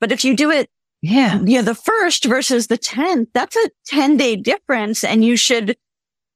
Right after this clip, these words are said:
Speaker 1: you should know that you did it on the tenth of the month and not the first before you give the next dose. So they'll be too close together. So it's an easy way to know not only if you did it that month,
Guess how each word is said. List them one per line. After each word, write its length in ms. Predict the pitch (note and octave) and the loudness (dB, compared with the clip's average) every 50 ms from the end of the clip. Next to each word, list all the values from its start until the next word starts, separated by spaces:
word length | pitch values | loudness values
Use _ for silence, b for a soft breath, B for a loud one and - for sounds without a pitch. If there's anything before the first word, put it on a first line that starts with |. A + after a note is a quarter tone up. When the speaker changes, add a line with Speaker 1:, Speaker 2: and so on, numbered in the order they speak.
| - | 0
Speaker 1:
you 140 | A3+ A3+ C#4 | 2 2 2
should 180 | C#4+ - D4 A3 | 4 4 4 4
know 200 | C4 D4 D#4 D#4+ | 4 4 2 2
that 120 | B3 C4+ | 0 2
you 140 | A3+ A#3+ B3 | 2 2 2
did 160 | G3 B3 G3+ | 0 0 0
it 120 | A3+ G#3+ G#3 | 0 -2 -2
on 140 | G#3 G3+ | -2 -2
the 80 | F#3+ F#3+ | -4 -4
tenth 300 | - - A3+ G3 G3 - | -4 -4 -4 -4 -4 -4
of 80 | G3 D#3+ | -4 -4
the 80 | F#3 | -4
month 340 | F#3 F3+ F3 D#3 D3+ G3+ - | -2 -2 -4 -4 -6 -4 -4
and 120 | G3+ F#3 | -2 -2
not 220 | F#3 F3+ F#3 F#3+ - | 0 -2 -2 -4 -4
the 120 | F#3+ F#3+ - | -8 -6 -4
first 420 | G3 F#3 F#3 F#3+ G3 - - - _ - - | -2 -2 0 -2 -2 -4 -6 -10 _ -10 -4
before 280 | - G#3 - - A3 | -4 -4 -2 0 0
you 120 | G#3+ A#3 F#3+ | 2 2 2
give 180 | G3 A#3 G3+ | 2 0 0
the 100 | F#3 A#3+ | 0 0
next 380 | A#3 A3 D#4 G#4 - - - - | 0 0 -2 -2 -6 -8 -6 -4
dose. 280 | F#3 E3 F3 F3+ G#3+ - | -4 -2 -2 -2 -4 -2
So 140 | - A3 | -2 -2
they'll 120 | G3 A#3 A3+ | 0 -2 -2
be 200 | F#3+ A#3+ A#3+ G#3+ | -2 -2 -4 -4
too 160 | - C#4+ C4+ | -2 -4 -4
close 300 | - - A#3+ A3 A#3 - | -2 -2 -4 -4 -4 -6
together. 520 | - A#3+ - A3+ C4 E4+ A#3+ F3+ - - | -8 -8 -6 -4 -6 -4 -4 -6 -6 -4
So 220 | F#3+ - A#3+ A3 G3+ _ _ _ _ _ _ _ - | -4 -4 -4 -6 -6 _ _ _ _ _ _ _ -6
it's 180 | A#3+ A#3+ - C4+ | -6 -2 0 -2
an 80 | A#3+ - | 0 2
easy 340 | A3+ B3 C4+ D4+ B3 D4 C#4 | 2 2 2 2 2 2 2
way 300 | B3+ B3+ B3 A#3 A#3+ A#3 | 2 0 0 0 -2 -2
to 160 | - - A#3 | 0 0 0
know 460 | F#3+ G#3+ G#3+ A3 G#3+ A3 G#3 F#3+ - _ _ _ _ - | 0 0 0 0 0 0 0 -2 -4 _ _ _ _ -2
not 200 | G#3 A#3 A#3 A#3 | -2 0 0 0
only 460 | B3+ B3+ B3+ B3 A#3 A3 G#3 G3 - | 0 0 0 0 2 2 0 0 0
if 140 | - A3 - | -2 0 0
you 100 | G#3+ G#3+ | 0 0
did 160 | F#3 B3 C4+ | 2 0 0
it 120 | D#4+ C#4 G3 | 0 0 -2
that 200 | G#3 F#3+ E3+ A2 | -2 -2 -2 -4
month, 280 | F3+ F3 F3 G#3 - | -4 -4 -4 -4 -6